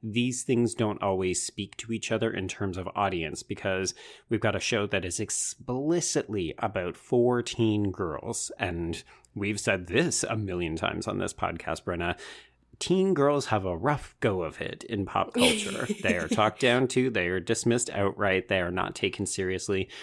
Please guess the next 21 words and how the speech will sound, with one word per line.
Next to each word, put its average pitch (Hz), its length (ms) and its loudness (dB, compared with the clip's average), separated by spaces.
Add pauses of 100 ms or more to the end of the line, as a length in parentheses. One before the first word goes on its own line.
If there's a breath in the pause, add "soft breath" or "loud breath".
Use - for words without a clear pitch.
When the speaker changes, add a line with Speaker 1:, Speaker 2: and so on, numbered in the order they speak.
(160 loud breath)
Speaker 1:
So 113 220 2
to 117 100 4
pitch - 460 0
an 107 80 0
entire 92 440 -2
show 120 420 2
that 80 200 -4
features 110 640 -4
that 92 240 -2
demographic 92 840 -2 (160)
as 110 640 -2 (360 soft breath)
the 92 440 -2 (120)
audience 107 460 2
proxy, - 460 0
right? 85 180 -6
Like, 82 240 -6
these 113 300 -2
are 104 240 2
your 98 240 0
Speaker 2:
Mm-hmm. - 80 -4
Speaker 1:
protagonists, 92 760 0